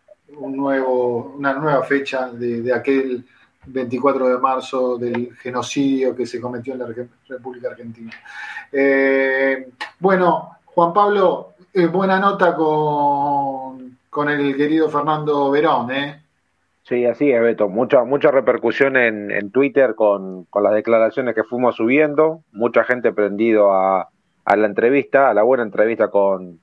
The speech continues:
Speaker 2: con Fernando Verón, que dejó muchas cosas, eh, claras. Eh, lo que a mí me llamó la atención,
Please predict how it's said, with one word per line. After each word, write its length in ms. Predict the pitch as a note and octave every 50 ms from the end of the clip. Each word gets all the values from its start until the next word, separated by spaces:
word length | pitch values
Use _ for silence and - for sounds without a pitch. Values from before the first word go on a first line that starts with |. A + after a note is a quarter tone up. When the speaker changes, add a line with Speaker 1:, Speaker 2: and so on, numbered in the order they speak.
| _ _
Speaker 2:
con 180 | - G#2 G2 -
Fernando 420 | - A2 A#2 B2 C3 C3 B2+ A#2+
Verón, 360 | B2 C3 D3 F3 F#3 F#3 E3
que 80 | C#3+ B2
dejó 560 | A#2 A2+ A2 G#2 - C3+ C3+ B2+ A#2+ A2+ A2
muchas 380 | A2+ C3 D3+ D3+ - C3+ A2 -
cosas, 760 | - C3+ B2+ - C3 A#2+ A#2 A2 G#2+ G2+ G2 G2+ G2+ - _ -
eh, 240 | - A2 A2 G2 - -
claras. 760 | - C3+ D3 D3+ D#3 D3+ D3+ D3 D3 D3 D3+ D3+ D3+ - - _ _ _ _ _ _ _ _ _ _ _ _ _
Eh, 800 | - - A#2+ A2+ A2 A2 G#2+ G#2 G#2 G2 G2 F#2+ F#2+ F#2 F#2 F#2 F#2
lo 180 | G#2 A#2 A#2+
que 100 | - B2+
a 320 | B2 C3+ - C3 C3+ C3 C3
mí 80 | C#3+
me 120 | D#3 D#3 -
llamó 200 | - C3 C#3+ D#3+
la 80 | D#3
atención, 480 | C#3+ B2+ C3+ A#2+ - D#3 E3 D3+ C3 -